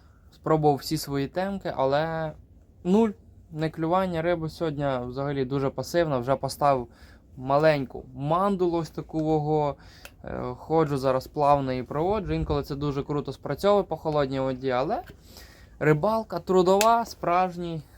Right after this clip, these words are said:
зимовий спінінг, але нічого, я зараз сів тут в бесідці випити гарячого чайку. Зараз поп'ємо і підемо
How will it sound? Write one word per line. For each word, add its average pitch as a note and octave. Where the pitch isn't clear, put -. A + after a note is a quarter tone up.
зимовий D3+
спінінг, D#3
але C3+
нічого, C3+
я B2+
зараз B2
сів C#3
тут B2+
в C#3+
бесідці C#3
випити C#3
гарячого C#3+
чайку. F#3
Зараз C#3
поп'ємо D3+
і B2+
підемо C3